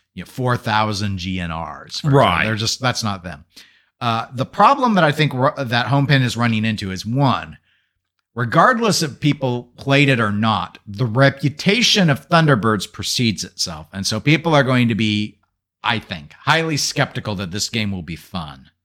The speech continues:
Speaker 1: even
Speaker 2: Right.
Speaker 1: and not give it a chance because of that. I believe Joe Balser, who used to be with American Pinball and before that Jersey Jack Pinball and before that with other pinball manufacturers. I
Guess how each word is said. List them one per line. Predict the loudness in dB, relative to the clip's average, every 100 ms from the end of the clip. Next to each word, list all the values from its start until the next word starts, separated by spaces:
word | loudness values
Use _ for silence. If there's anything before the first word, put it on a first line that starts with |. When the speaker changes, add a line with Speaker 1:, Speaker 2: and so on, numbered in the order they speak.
| _ _ 0
Speaker 1:
even | 2 4 4
Speaker 2:
Right. | 4 2 -4 -12 -20 -4
Speaker 1:
and | 0 2
not | 2 0
give | -4
it | -4
a |
chance | -4 -4 -4 -8
because | -8 -4 -4
of | -6
that. | -8 -12 -12 _ _ _ _ _ _ _ _ _ _ -4
I | -2
believe | -2 -2 2 4 4 2
Joe | 2 2 2
Balser, | 4 4 2 -2 -4 0
who |
used | 0 2 0 -2
to |
be | 0 0
with | 0
American | 0 0 -2 -2
Pinball | -2 0 0 0 0
and | 0 -2 -4 -8
before | -10 -6 -4
that | -2 -2
Jersey | -2 -4 -4
Jack | -4 -4 -4
Pinball | -2 -2 -2 -2 -4
and | -8 -6 -4 -4 -4 -4 -6
before | -6 -4 -2
that | 0 -2
with | -2 -4
other | -4
pinball | -2 -2 0
manufacturers. | -2 -2 -4 -6 -10 -6
I | -6